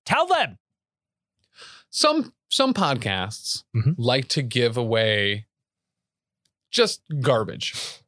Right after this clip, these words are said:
Speaker 2: that doesn't
Speaker 1: Absolute
Speaker 2: matter.
Speaker 1: garbage.
Speaker 2: An unlimited
Speaker 1: Absolute.
Speaker 2: amount. They can just
Speaker 1: Yeah.
Speaker 2: make more. Uh, there's only so many eleven percent discount codes.
Speaker 1: So
Speaker 2: Ten
Speaker 1: many.
Speaker 2: of 'em, actually, very, very specifically.
Speaker 1: Yeah, we'll see
Speaker 2: And
Speaker 1: what
Speaker 2: we're,
Speaker 1: happens.
Speaker 2: we're letting you have them first.
Speaker 1: Fuck you,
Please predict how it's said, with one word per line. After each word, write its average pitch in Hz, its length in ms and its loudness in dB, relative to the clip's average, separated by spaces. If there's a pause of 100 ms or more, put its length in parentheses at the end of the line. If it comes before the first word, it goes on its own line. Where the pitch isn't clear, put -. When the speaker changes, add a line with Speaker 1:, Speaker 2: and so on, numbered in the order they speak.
(120)
Speaker 2:
that 190 160 0
doesn't 208 200 2
Speaker 1:
Absolute 185 160 0
Speaker 2:
matter. 113 200 2
Speaker 1:
garbage. 82 240 -4
Speaker 2:
An 220 120 2
unlimited 226 300 2
Speaker 1:
Absolute. 160 260 0
Speaker 2:
amount. 117 260 2
They 196 100 4
can 185 120 2
just 170 100 2
Speaker 1:
Yeah. 127 80 4
Speaker 2:
make 156 160 2
more. 143 400 0 (320)
Uh, 160 460 2
there's 285 260 0
only 403 260 2
so 196 400 2
many 170 340 4
eleven 117 400 2
percent 110 340 0
discount 104 340 -2
codes. - 280 -6 (380)
Speaker 1:
So 135 120 -2
Speaker 2:
Ten 247 200 2
Speaker 1:
many. 143 120 2
Speaker 2:
of 95 80 -2
'em, 101 80 -6
actually, 131 300 0
very, 120 280 2 (320)
very 117 240 2
specifically. 110 500 -2
Speaker 1:
Yeah, - 60 -6 (200)
we'll 135 80 2
see - 80 0
Speaker 2:
And 143 80 2
Speaker 1:
what 135 60 4
Speaker 2:
we're, 139 40 2
Speaker 1:
happens. 147 300 -2
Speaker 2:
we're 240 80 2
letting 233 480 2
you 185 240 0
have 135 200 2
them 123 140 0
first. - 560 -4 (880)
Speaker 1:
Fuck 247 300 2
you, 98 400 0